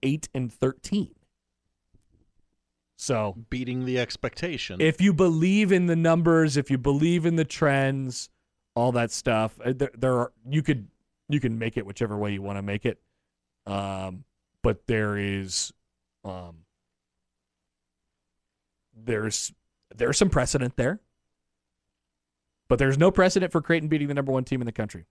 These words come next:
Speaker 2: Mm-hmm.
Speaker 1: tonight. All right, so what do they have to do? Um,
Speaker 2: Yeah, what,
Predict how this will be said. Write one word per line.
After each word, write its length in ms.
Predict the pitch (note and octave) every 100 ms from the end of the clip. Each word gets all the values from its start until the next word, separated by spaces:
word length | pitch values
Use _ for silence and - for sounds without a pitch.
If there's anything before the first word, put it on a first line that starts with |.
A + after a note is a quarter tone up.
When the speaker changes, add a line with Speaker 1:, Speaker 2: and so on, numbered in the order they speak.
| -
Speaker 2:
Mm-hmm. 160 | E2+ G#2 - _ _ _ _ _ _ _ -
Speaker 1:
tonight. 260 | G2 F2 _ _ _ _ _ _
All 80 | A#2+
right, 180 | G2+ -
so 100 | C3
what 100 | C#3+
do 60 |
they 140 | C#3 B2+
have 140 | A#2+
to 80 | A#2+
do? 220 | G2+ F#2 - _ _ _ _ -
Um, 160 | G2
Speaker 2:
Yeah, 180 | C3+ F2+
what, 300 | F2 C3+